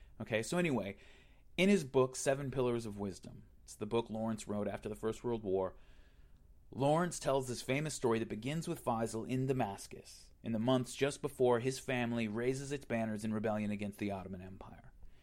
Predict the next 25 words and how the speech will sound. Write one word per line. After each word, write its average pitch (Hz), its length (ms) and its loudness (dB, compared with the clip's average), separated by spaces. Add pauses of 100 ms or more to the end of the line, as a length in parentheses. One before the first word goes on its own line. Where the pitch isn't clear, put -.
(300)
Faisal 120 420 6
has 104 240 -2
come 156 320 -2
to 165 120 0
Damascus 127 640 0
to 110 100 -6
meet 123 340 0
with 110 200 -6
Arab 123 300 4
nationalist 123 600 -2
leaders 127 480 4 (300)
that 120 80 6
are 123 120 2
allied 170 440 4
with 139 120 6
his 143 180 2
family 120 600 0
and 120 100 -2
are 117 60 -2
going 123 300 0
to 117 100 -4
rise 135 400 6
up 131 180 2
with 170 280 0
him 104 400 -4